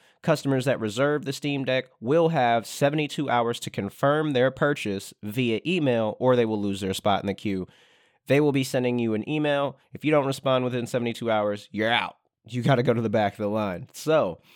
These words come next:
they will be rolling out weekly emails as they move through the queue. So those of you who are a little later in the queue, perhaps second, third, uh,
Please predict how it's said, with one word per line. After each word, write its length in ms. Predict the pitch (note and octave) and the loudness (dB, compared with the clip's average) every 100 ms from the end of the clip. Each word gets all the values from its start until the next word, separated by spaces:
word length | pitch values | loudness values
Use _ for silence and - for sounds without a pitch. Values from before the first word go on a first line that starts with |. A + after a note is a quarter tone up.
| - - _ | -20 -20 _
they 160 | C3 D3+ | 0 2
will 100 | D#3 | 2
be 140 | C#3 | 0
rolling 360 | B2 B2 A#2+ A2+ | 2 4 4 2
out 220 | F#2+ - | 0 -4
weekly 640 | G2 F3+ - C#3+ A2+ A2+ | -2 -2 -2 -4 -2 -2
emails 380 | G#2+ G2+ G2 F#2 - | 0 0 0 -4 0
as 260 | B2 B2 G#2+ | 2 2 0
they 100 | G#2 | -2
move 260 | G2+ F2+ | -4 -6
through 280 | - D#3 F3+ | -6 -2 -2
the 80 | D3 | -2
queue. 300 | - A2+ A2 | -2 -2 -2
So 120 | A2 | -4
those 280 | G#2 A#2+ A2+ | 0 0 0
of 80 | G#2+ | -2
you 100 | G#2 | -2
who 140 | G#2+ | 0
are 80 | G2+ | 0
a 40 | |
little 520 | G2 C3+ D3+ D3 C#3 | 0 0 0 0 0
later 340 | C#3 C#3+ C#3 C3 | 2 2 0 -2
in 300 | A#2 C3+ B2+ | 0 0 0
the 100 | G#2+ | -2
queue, 380 | - D3+ C#3+ C3+ | -2 -2 -2 -4
perhaps 480 | - A2+ G#2 - | -6 -2 -2 -2
second, 380 | - B2 B2 B2 - - _ | -4 -2 -2 -4 -6 -20 _
third, 640 | - - B2 B2 A#2+ G#2 - _ - | -6 4 4 6 2 -2 -14 _ -2
uh, 340 | A2+ A2+ A2 | 0 2 0